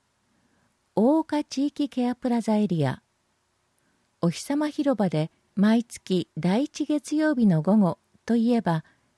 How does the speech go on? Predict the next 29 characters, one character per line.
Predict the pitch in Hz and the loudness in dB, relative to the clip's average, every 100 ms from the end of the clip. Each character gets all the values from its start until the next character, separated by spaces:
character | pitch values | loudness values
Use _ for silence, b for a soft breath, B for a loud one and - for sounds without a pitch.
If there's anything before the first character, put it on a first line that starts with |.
| - | -2
み | 170 208 | 4 4
ん | 294 | 4
な | 320 | 0
の | 262 | -2
カ | 233 226 | -2 -4
フ | - | -2
ェ、 | 165 - _ | -4 -4 _
メ | - 214 | 0 2
ロ | 269 240 | 2 2
ン | 180 | 2
で | 160 | -2
す。 | - - _ _ _ _ _ _ _ _ _ _ | -6 -14 _ _ _ _ _ _ _ _ _ _
い | 185 | 2
ろ | 190 277 | 4 4
ん | 330 | 0
な | 349 | -6
人 | - 339 | -6 -6
た | 330 | -6
ち | - 196 | -2 0
が | 151 147 | 0 -2
集 | - | 0
ま | 185 | 0
っ | 196 | 0
て | _ 151 151 _ _ | _ -6 -6 _ _
楽 | - 190 269 | 0 2 2
し | - | -2
く | - 220 - | -4 -4 -4
参 | - - 220 | -10 -2 -2
加 | 233 240 | -2 -4